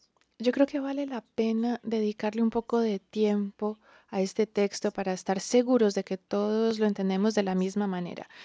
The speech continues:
La propuesta que acaba de hacer Argelia cambia completamente el sentido del párrafo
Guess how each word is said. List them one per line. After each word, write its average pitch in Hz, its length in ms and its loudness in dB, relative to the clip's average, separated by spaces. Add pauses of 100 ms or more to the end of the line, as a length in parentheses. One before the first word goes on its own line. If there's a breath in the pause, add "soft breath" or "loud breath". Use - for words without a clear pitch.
(140 loud breath)
La 214 140 0
propuesta 254 580 2
que 339 120 -2
acaba 240 400 0
de 240 240 -2
hacer 202 440 -4
Argelia 247 840 -4
cambia 269 400 -2
completamente 233 600 -2
el 247 100 -2
sentido 226 520 -2
del 208 220 -6
párrafo 220 760 -6